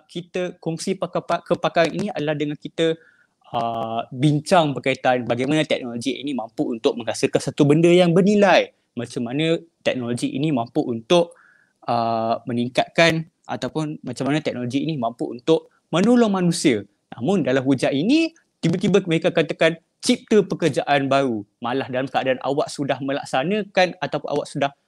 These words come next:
menggantikan pekerjaan dengan rob-, uh, robot, uh, teknologi robotik, maka saya boleh katakan, uh, masalah ini tidak mampu untuk diselesaikan, tuan-tuan sekalian, malah menurunkan nilai pembangunan sumber manusia.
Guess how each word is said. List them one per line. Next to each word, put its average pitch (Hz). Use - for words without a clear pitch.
menggantikan 156
pekerjaan 151
dengan 165
rob-, 139
uh, 139
robot, 147
uh, 135
teknologi 170
robotik, 165
maka 123
saya 139
boleh 135
katakan, 131
uh, 120
masalah 147
ini 139
tidak 160
mampu 131
untuk 123
diselesaikan, 120
tuan-tuan 120
sekalian, 120
malah 123
menurunkan 139
nilai 127
pembangunan 120
sumber 113
manusia. 113